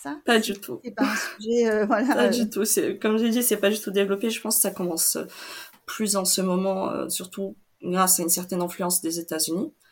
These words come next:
Speaker 2: qui
Speaker 1: Ouais.
Speaker 2: commence à se développer aussi sur le sujet. Mais c'est, euh, en, en fait, le test qu'on passe, c'est le vice. Et il est plutôt dédié à ceux qui sont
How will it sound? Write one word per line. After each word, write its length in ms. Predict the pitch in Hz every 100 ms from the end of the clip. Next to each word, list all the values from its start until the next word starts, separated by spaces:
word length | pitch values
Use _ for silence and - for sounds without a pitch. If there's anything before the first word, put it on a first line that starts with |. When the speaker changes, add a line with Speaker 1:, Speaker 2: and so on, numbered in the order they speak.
| - - -
Speaker 2:
qui 100 | 220
Speaker 1:
Ouais. 120 | 202
Speaker 2:
commence 340 | 202 170 170 165
à 40 |
se 80 | -
développer 460 | 156 147 160 156 165
aussi 260 | 165 - 190
sur 320 | 175 - - 147
le 60 |
sujet. 400 | - 147 165 190 - - - - -
Mais 300 | 180 180 190
c'est, 400 | 190 - 165 165
euh, 280 | 156 156 147 - -
en, 120 | - -
en 100 | 165
fait, 260 | 214 214
le 200 | 185 175
test 520 | - 185 214 - - _ _ _ - _ - -
qu'on 120 | 160
passe, 320 | 147 175 175 -
c'est 140 | 165
le 480 | 156 151 147 - 160 175 -
vice. 480 | 165 165 - - - - - - - -
Et 300 | 170 160 156 - - -
il 160 | 170
est 60 | 175
plutôt 380 | - 196 - 202
dédié 420 | 196 185 185 196
à 60 | 185
ceux 240 | - 202
qui 140 | 202
sont 300 | - 190 180